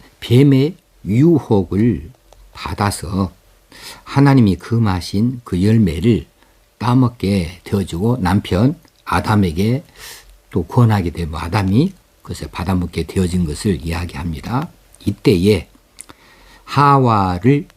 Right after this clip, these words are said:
유혹한 것이 바로 뱀입니다. 그렇다면 뱀은 어떤 존재이기에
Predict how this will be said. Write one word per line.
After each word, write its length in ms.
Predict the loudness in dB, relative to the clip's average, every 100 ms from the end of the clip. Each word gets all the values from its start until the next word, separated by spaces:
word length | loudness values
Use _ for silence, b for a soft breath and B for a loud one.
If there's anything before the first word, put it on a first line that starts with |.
| _ _ _ _ _ -2
유혹한 580 | 4 4 4 0 -4 -4
것이 240 | -6 -10
바로 300 | -8 -8 -8
뱀입니다. 640 | -2 0 2 0 -4 -10 -12 _ _ _ _ _ -20 B B B B B B B B -20 -20 _ -20 -20 _
그렇다면 680 | 0 2 -2 -2 0 0 -6 _ _ _ _ B B B B -20 -6
뱀은 560 | 2 4 4 2 0 -4 -10
어떤 400 | -10 -2 0 0
존재이기에 1160 | 0 -2 2 2 2 0 0 -2 -2 -6 -8